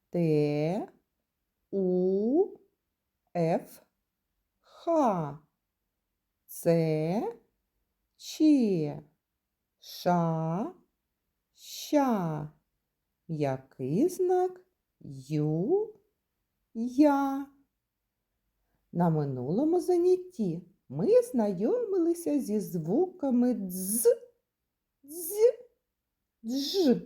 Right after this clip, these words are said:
які на письмі позначаються двома літерами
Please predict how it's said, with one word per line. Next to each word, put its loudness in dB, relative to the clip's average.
які -2
на 0
письмі -6
позначаються 0
двома -6
літерами -2